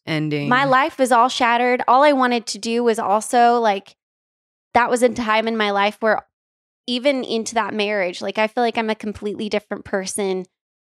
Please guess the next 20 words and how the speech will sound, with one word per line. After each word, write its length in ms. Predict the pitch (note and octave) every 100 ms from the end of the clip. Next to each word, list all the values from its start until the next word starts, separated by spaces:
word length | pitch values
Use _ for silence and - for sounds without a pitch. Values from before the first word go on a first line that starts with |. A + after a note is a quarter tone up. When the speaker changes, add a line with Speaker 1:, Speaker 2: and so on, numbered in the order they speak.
| _ _ -
Speaker 2:
today 640 | - A#3+ G#3 F#3+ A2+ A2 -
in 140 | A3
who 160 | A#3 A3
I 120 | G#3
am, 340 | G3 G3 F#3+
but 140 | F#3 G3+
I 60 | G3
can 160 | A3
also 220 | G3 F#3+
recognize 480 | F#3 F#3 G3+ F3+ F3+
these 180 | - F3
things 280 | - G3 F#3
when 80 | F#3+
they 80 |
come 200 | F3+ A3
up. 140 | G3 F#3+
But 140 | G3+ -
in 200 | G#3+ G3+
those 240 | G3+ G#3+
moments, 420 | G#3+ G3 F3+ E3